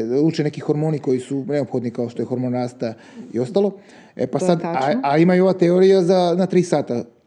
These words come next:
Speaker 1: Što se kaže, e, termike-, e, termički efekat hrane.
Speaker 2: Da,
Speaker 1: Znači,
Speaker 2: koji ubrz-,
Speaker 1: koji,
Speaker 2: drži-,
Speaker 1: koji svaki put
Speaker 2: održava
Speaker 1: pojedemo, ona mora da, da ubrza metabolizam, da bi to
Speaker 2: Ubrzava
Speaker 1: sve ra-, da.
Speaker 2: metabolizam. I jedan i drugi je okej.
Speaker 1: <clears throat>
Speaker 2: Ono što je problem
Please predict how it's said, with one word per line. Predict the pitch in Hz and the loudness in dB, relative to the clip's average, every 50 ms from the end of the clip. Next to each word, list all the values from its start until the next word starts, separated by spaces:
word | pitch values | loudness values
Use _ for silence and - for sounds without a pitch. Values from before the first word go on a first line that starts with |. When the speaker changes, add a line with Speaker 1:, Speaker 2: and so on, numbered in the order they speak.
| _ _ _ - - - - | _ _ _ -20 -20 -20 -18
Speaker 1:
Što | - - 139 | -16 -10 -8
se | - 156 | -4 -2
kaže, | 160 175 165 147 165 160 151 156 - - - - - - - _ - | 0 0 2 2 2 2 0 -2 -8 -18 -20 -20 -20 -20 -20 _ -12
e, | - - 135 131 131 131 131 135 135 135 135 135 131 131 131 - - - - - | -6 -4 -2 -2 -2 -2 -2 -2 -2 -2 -2 -2 -2 -4 -4 -6 -10 -14 -20 -4
termike-, | - 170 175 170 180 - - 165 | -2 0 2 2 2 0 0 0
e, | 139 131 135 135 135 135 131 131 - - - - - - | 0 0 0 0 0 -2 -2 -4 -4 -6 -12 -20 -6 -2
termički | 156 160 180 196 185 - - 165 156 156 | 0 2 2 2 0 0 0 0 2 2
efekat | 156 156 - 180 - 147 - | 2 0 -2 -2 -4 -6 -4
hrane. | - 139 127 131 117 95 - - _ _ _ | -4 -4 -4 -4 -4 -6 -8 -12 _ _ _
Speaker 2:
Da, | - 202 185 175 160 147 156 160 - - - | -4 -2 -2 -2 -4 -6 -8 -12 -18 -18 -12
Speaker 1:
Znači, | 65 85 135 | -8 -6 -2
Speaker 2:
koji | - 233 220 226 233 | 2 2 4 4 4
ubrz-, | 226 220 190 214 208 202 185 | 4 4 4 4 2 4 4
Speaker 1:
koji, | 196 240 233 | 4 6 6
Speaker 2:
drži-, | - - 262 | 6 6 4
Speaker 1:
koji | - - - 180 | 4 4 4 6
svaki | 196 185 | 6 6
put | 190 254 | 6 6
Speaker 2:
održava | 247 220 208 247 233 | 6 6 6 6 6
Speaker 1:
pojedemo, | 196 202 196 220 214 214 | 6 6 6 6 6 6
ona | 220 214 214 202 | 6 4 4 4
mora | 202 208 208 202 196 | 4 4 4 4 4
da, | 185 190 | 2 2
da | 185 196 185 185 190 | 0 0 0 0 2
ubrza | 185 190 190 185 196 | 4 4 4 4 4
metabolizam, | 185 180 185 180 190 180 180 | 2 2 2 2 2 4 4
da | 190 | 4
bi | 208 202 | 4 2
to | 185 | 2
Speaker 2:
Ubrzava | 208 214 196 | 2 2 2
Speaker 1:
sve | 196 196 | 2 2
ra-, | |
da. | - 208 | 2 0
Speaker 2:
metabolizam. | 180 160 156 165 156 - 175 - - - - - - - - | 0 0 0 -2 -4 -6 -8 -12 -14 -18 -20 -20 -16 -4 0
I | 220 208 | 2 4
jedan | 233 262 330 381 392 | 4 4 4 4 4
i | 320 | 4
drugi | 214 233 240 240 220 233 | 4 4 4 4 4 4
je | 220 196 | 4 4
okej. | 185 185 214 208 180 180 185 240 320 - - _ _ _ | 4 4 4 4 4 2 0 0 -2 -4 -8 _ _ _
Speaker 1:
<clears throat> | - - - - | -20 -20 -8 -2
Speaker 2:
Ono | - 220 254 320 392 | 0 2 2 2 0
što | - - - 285 | 0 -2 0 2
je | 254 220 208 | 2 2 2
problem | 214 - 214 214 220 202 180 175 170 175 190 | 0 0 0 2 2 2 0 0 -2 -2 -4